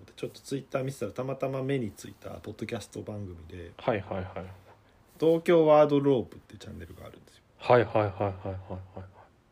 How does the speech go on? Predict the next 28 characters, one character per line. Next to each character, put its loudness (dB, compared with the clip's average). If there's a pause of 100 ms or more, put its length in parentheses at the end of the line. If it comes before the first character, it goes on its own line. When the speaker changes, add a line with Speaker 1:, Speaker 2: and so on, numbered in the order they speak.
(140)
Speaker 1:
で、 -10
た 0
ま 0
た -2
ま 0
聞 -4
い -6
て -4
み -6
た -10
ら、 -16 (240)
Speaker 2:
は 4
い。 -4 (760)
と、 0
い -2
や、 6
も 4
う -4
存 2
じ 2
て 6
ま -
す。 8
Speaker 1:
非 6
常 4
に 0
Speaker 2:
は 6
い。 -14